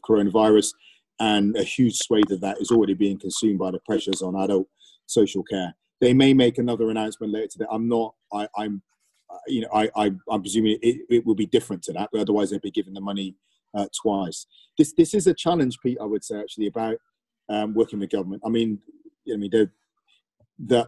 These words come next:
too often as local authorities, we get the news the same time as you do. And when the briefings go public, and then people come to us and say, "Well,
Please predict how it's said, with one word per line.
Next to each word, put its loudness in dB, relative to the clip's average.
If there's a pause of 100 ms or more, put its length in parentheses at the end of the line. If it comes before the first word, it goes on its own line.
(180)
too 4
often 0
as -8
local 2
authorities, 0
we 2
get -2
the -10
news -2
the -14
same -8
time -6
as -6
you 4
do. -2 (440)
And -4
when 2
the 2
briefings 0
go 4
public, 0 (460)
and -2
then 2
people 2
come 0
to 4
us 0
and -6
say, 0
"Well, 4